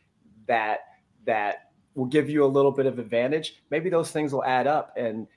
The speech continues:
and you won't have to go through the things that I went through, or, you know, um, you know, go over some of the hurdles that I had to, to go over, um, to get by. And it's not just me going through those hurdles, it's anybody. It's just, it's just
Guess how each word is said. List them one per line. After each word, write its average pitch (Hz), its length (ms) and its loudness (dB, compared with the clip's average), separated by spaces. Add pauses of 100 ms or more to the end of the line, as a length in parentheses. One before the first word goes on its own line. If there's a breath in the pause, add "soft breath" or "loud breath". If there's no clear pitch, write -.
(120)
and 117 160 -4
you 131 80 -2
won't 127 180 0
have 123 160 0
to - 80 -8
go 120 180 0
through 120 220 -8
the 107 100 -8
things 110 360 -6
that 104 100 -4
I 104 160 0
went 113 260 -4
through, 113 320 -6
or, 98 460 -2
you 117 120 -8
know, 101 260 -2 (260 soft breath)
um, 104 420 -4 (140)
you 113 120 -8
know, 98 200 -6
go 113 120 -2
over 110 300 0
some 110 220 -4
of 107 60 -2
the 104 80 -2
hurdles 104 360 -2
that 104 140 0
I 104 140 0
had 104 240 -2
to, 98 160 -4
to - 180 -18
go 98 280 -2
over, 101 360 -4 (300 soft breath)
um, 101 380 -4 (200)
to 117 100 -6
get 101 380 -2
by. 95 220 4
And 117 120 2
it's 180 120 -2
not 202 180 8
just 143 220 0
me 120 240 2
going 113 240 0
through 113 140 -10
those 113 200 -4
hurdles, 123 300 -2
it's 156 100 -2
anybody. 104 480 2
It's - 140 -4
just, - 320 -6
it's - 200 -12
just - 400 -8